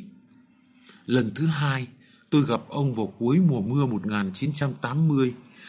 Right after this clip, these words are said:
khi tác chiến cùng D hai ở bốn hai tám. Chiến trường đang trong thời điểm căng thẳng.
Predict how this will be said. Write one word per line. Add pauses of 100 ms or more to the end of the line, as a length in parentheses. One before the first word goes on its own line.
(120)
khi
tác
chiến
cùng
D (120)
hai (300)
ở
bốn
hai
tám. (680)
Chiến
trường
đang
trong
thời
điểm
căng
thẳng.